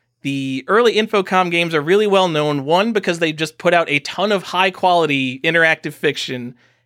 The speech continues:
and two, because they packed in what they called feelies. And we've talked about these on the show before. They are almost always, like, the cheapest, most nothing things.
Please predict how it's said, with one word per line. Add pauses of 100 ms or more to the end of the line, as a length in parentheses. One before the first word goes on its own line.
and
two,
because
they
packed
in (300)
what
they
called
feelies.
And
we've
talked
about
these
on
the
show
before. (360)
They
are
almost
always,
like,
the
cheapest,
most
nothing
things.